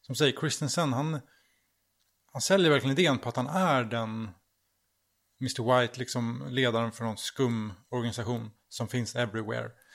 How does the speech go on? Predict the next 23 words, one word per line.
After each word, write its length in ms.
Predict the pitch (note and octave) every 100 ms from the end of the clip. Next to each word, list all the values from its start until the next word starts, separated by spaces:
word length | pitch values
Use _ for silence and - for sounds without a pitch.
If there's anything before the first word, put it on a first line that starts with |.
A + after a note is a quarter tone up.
| - - - - _ - _ B2
Eh, 460 | A#2 A2 A2 A#2+
och 240 | C3 - - - - _ _ _ _ _ -
M's 640 | C3+ B2+ A#2+ - E3+ F3
och 160 | D#3 - A#2+
Bonds 400 | B2 A#2+ A#2 A#2+
reaktioner 580 | B2+ - E3 E3+ D3+ C3
på 140 | B2+
det. 220 | A2 A2+ - -
Jag 100 | C3+
tycker 180 | E3 E3
det 40 |
är 40 | C#3+
väldigt, 360 | D3 C3 -
väldigt 240 | C#3 B2+ A#2
bra. 220 | D#3+ C3
Väldigt, 340 | B2+ B2 A#2
sätter 320 | - - C3
upp 200 | E3+ -
en 200 | C#3 C3
fascinerande, 720 | A#2+ B2 C#3+ C#3+ C3+ A#2+ A2+ G#2+ _ _ - - - - - - - - - - _
ja, 180 | D3 C3
en 100 | D3
setup 460 | F#3+ E3 B2+ -